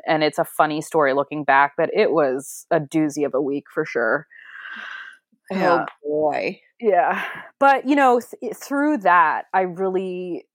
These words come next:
Speaker 1: <sighs> I really, like, grasped that, um, planning for this event cannot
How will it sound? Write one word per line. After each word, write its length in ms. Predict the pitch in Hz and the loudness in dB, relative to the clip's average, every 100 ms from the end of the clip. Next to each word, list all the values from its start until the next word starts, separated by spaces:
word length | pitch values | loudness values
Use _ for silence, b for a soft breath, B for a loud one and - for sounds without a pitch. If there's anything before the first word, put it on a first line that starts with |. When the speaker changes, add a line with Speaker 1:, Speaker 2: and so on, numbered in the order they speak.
| - | -20
Speaker 1:
<sighs> 920 | - - - - - - - _ - | -18 -16 -16 -18 -20 -20 -20 _ -6
I 80 | 202 | -6
really, 460 | 196 247 262 262 | -2 -2 -2 -2
like, 340 | 233 185 175 - _ | 2 2 2 -2 _
grasped 920 | 165 170 165 151 147 170 - - - _ _ | -14 0 4 6 4 0 -18 -20 -20 _ _
that, 420 | 170 156 147 - - - _ _ _ _ _ _ _ _ _ | 2 2 2 -2 -10 -20 _ _ _ _ _ _ _ _ _
um, 540 | 165 160 156 147 143 - _ _ | 2 4 4 0 -10 -14 _ _
planning 800 | - 226 214 233 240 233 233 226 - - | -10 -4 0 0 0 0 -2 -4 -10 -18
for 240 | - 185 | 0 2
this 580 | 180 180 - - - - _ - | 4 2 0 -16 -18 -20 _ -6
event 540 | 185 160 175 170 156 _ - | -6 0 0 0 -4 _ -8
cannot 800 | 190 180 180 185 185 185 175 | -6 -4 -2 2 4 4 2